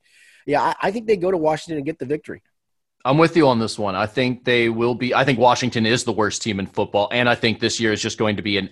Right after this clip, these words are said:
Speaker 2: absolute disaster for them. It's been that way for months already leading up to the season. I don't think that's going to stop. The one thing I am excited to see is Chase Young play for them, and
Speaker 1: Yeah.
Speaker 2: he could be a problem <laughs> for the Bengals offensive line potentially,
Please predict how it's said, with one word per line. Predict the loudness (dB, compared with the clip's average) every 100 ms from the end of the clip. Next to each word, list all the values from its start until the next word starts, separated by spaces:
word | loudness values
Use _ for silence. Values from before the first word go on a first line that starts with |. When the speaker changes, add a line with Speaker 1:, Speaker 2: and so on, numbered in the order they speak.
| -2
Speaker 2:
absolute | 0 0 -2 -2 -2 -2 -4
disaster | -4 0 -2 -4 -10
for | -4 -2
them. | 0 -2 -2
It's | -8 -8
been | 0 2
that | 2 0
way | 2 2 2
for | -2
months | 0 2 0 2
already | 2 2 2 0
leading | -2 -2 -2
up | -2
to | -6
the |
season. | -4 -4 -2 -4 -6 -14 -20 -4
I | 0
don't | 0 0
think | -2 0
that's | 0 0
going | -2 -2
to | -4
stop. | -4 2 2 0 -6 -20 _
The | -2
one | 2 2
thing | 4 4
I | 4
am | 4 2
excited | 2 2
to | 0
see | -4
is | -4
Chase | -4 -2 0 0
Young | 0 0 0
play | 0 0 0
for | -2
them, | 0 0 0 -8 _ -8
and | -2 0 2
Speaker 1:
Yeah. | 2
Speaker 2:
he |
could | 2 0
be | 0
a |
problem | 2 4 4 0
<laughs> |
for | -4 2 4 4
the | 2
Bengals | -2 2 2 4 4
offensive | 4 4 0 -2 -2
line | 0 0
potentially, | -2 -2 -2 0 -2 -2